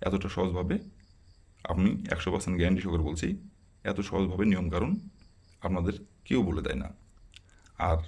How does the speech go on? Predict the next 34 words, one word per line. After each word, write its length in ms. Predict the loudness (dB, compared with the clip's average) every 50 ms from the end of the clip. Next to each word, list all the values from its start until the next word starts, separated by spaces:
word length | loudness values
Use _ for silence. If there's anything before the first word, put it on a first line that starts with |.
| -8 -6
সহজভাবে 420 | 0 2 4 4 4 2 2 2 4 4
নিয়মকানুনগুলো 480 | 2 2 0 2 2 4 4 4 4 4 4
বলে 120 | 2 2 2
দিই 120 | 2 2 2
এই 40 | 2
কারণেই, 340 | 2 2 2 2 2 2 0 -2 -4 -4 -6
যাতে 140 | -4 -2 0
আপনারা 200 | 0 0 0 -2 -4 -6
কাজ 100 | -8 -6 -2
করে 120 | -2 -2 -2 -2 -6 -10 -6 -2
উপকৃত 440 | 0 0 0 -2 -4 -6 -6 -6 -6
হন। 180 | -6 -6 -6 -8 -12 -14 -20 -20 -20 -20 _ _ _ _ _ _ _ -20 -20 -20 -20 _ -20 -20 -20 -20 -20 -10 -4
তো 80 | 0 0 2 2
ভিউয়ার্স, 240 | 2 2 0 0 -4 -10 -14 -20 _ -6
তারপরেও 340 | -4 -2 0 0 0 0 0 0 0
যদি 120 | -2 0 0
আপনারা 200 | 0 0 0 -2
কোনো 240 | -2 -2 0 0 2 2
কারণবশত 360 | 2 0 0 0 0 -2 -6 -4 -4
কাজ 100 | -4 -2 0 0 2
না 60 | 2
করতে 220 | 2 0 -2 -4 -2 -2
পারেন, 160 | 0 0 0 -2 -4 -8 -12 -20 _ _ _ _ -20 -20 _ _ _ _ -6
তো 60 | -4 -2 0 0 -2 -2 -2 -4
উপরে 200 | -4 -2 0 2 4
ইমো 140 | 4 4 4 2
নাম্বার 160 | 2 0 0
দেওয়া 160 | 0 0 0 0
আছে, 80 | 0 -2
নাম্বারের 300 | -2 0 0 0 0 -2 -2
সঙ্গে 160 | 0 0 0 0
আমার 120 | -2 -4 -4 -6 -6
সঙ্গে 180 | -2 0 0 2 2
যোগাযোগ 240 | 2 2 2 0